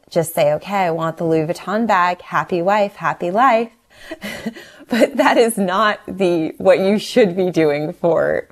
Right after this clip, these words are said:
for this. If you want to live by this statement, that is not the right way to do it. And it won't actually make the woman happy,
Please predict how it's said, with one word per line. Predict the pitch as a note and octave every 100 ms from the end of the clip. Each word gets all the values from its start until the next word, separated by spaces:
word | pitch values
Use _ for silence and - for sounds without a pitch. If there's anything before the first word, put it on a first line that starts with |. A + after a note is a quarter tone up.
| -
for | G3 D3+ D3
this. | E3+ D#3 - -
If | F3+
you | F3+ E3+
want | E3 F#3+ - -
to | F#3
live | E3+ E3+ D3
by | D#3 E3+
this | D#3 D#3+
statement, | - D3 - C#3 -
that | D#3+
is | D3+
not | F3 D#3 -
the | D#3+
right | D#3 D3+
way | D#3+
to | D3+
do | D3 E3+
it. | -
And | A3+
it | B3 B3+
won't | C4 C4
actually | G3+ F#3+ - G#3+ F3+ D3+
make | C#3+ - - - _ _ _ -
the | E3+
woman | D3+ C#3 C#3+
happy, | - - - - C3